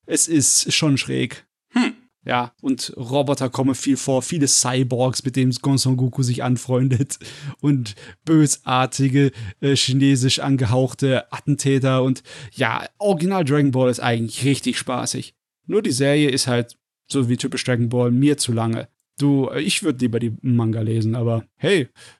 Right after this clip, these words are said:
Speaker 1: trotzdem, es ist immer noch besser als Z von der Geschwindigkeit, wie es erzählt wird.
Speaker 2: Hm. Jo, äh, was wir auch noch haben, das hat mich sehr gefreut und überrascht. Lupin,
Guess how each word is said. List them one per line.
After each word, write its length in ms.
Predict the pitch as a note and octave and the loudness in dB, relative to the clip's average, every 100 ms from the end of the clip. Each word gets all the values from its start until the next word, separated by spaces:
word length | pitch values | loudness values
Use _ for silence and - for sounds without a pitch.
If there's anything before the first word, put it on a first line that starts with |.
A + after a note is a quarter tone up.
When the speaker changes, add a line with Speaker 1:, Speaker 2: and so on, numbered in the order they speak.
| _ - | _ -6
Speaker 1:
trotzdem, 460 | D#3 - B2+ A2+ | -2 0 0 -2
es 140 | - D3 | -2 -2
ist 80 | C#3+ | 0
immer 180 | G3+ | 0
noch 80 | F3+ | 0
besser 240 | F3 D#3 D3 | 0 0 2
als 200 | C3+ - | 0 0
Z 260 | C#3+ C3 | 0 -2
von 360 | - - B2+ B2 | -6 -4 0 2
der 100 | A#2+ | 0
Geschwindigkeit, 680 | A2+ C3 C3 A#2 - B2+ G2 | 0 0 0 0 -2 -2 -2
wie 40 | |
es 80 | A2 | -2
erzählt 340 | C3 C#3+ B2+ | 0 2 2
wird. 240 | C3+ C#3 - G2 _ _ - | 0 -2 -8 -18 _ _ -4
Speaker 2:
Hm. 180 | G#3+ A#2+ _ _ _ | -2 -4 _ _ _
Jo, 400 | - G3 A#3+ C3+ - | -4 0 0 -2 -6
äh, 80 | C#3+ | 0
was 560 | E3 E3+ F3 E3 F#3 | 2 4 2 0 -2
wir 80 | G#3 | 0
auch 60 | A#3+ | 2
noch 180 | A#3 G#3 | 0 2
haben, 580 | A3+ A#3 B3 C4 B3 - _ | 2 4 4 2 0 -10 _
das 280 | - F#3+ F#3+ | -2 -2 0
hat 160 | G3 F3+ | -4 -4
mich 220 | F3 D3 | -8 -4
sehr 240 | F3 G3 F3+ | -2 0 -2
gefreut 500 | - - D#3+ G3 G3 | -6 -8 0 0 0
und 220 | F#3+ G#3+ | -2 -2
überrascht. 680 | F#3+ E3+ F3+ - - - - | -2 0 0 0 -6 -8 -8
Lupin, 1120 | C3+ C#3+ D#3 - D#3+ E3+ F3 E3+ D3+ G#2+ E2 | -4 -4 -6 -4 0 2 2 2 2 0 -4